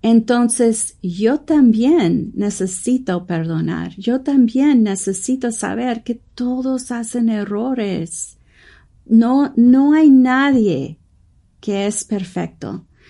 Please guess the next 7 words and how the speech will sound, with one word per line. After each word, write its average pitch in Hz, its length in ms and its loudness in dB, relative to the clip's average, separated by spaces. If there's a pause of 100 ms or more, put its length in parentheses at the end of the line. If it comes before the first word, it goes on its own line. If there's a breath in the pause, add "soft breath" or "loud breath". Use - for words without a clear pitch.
(240 soft breath)
No 254 180 4
hay 294 140 6
nadie 233 800 4
que 190 160 -4
hace 180 380 -2
todo 190 500 -2
bien. 170 500 -4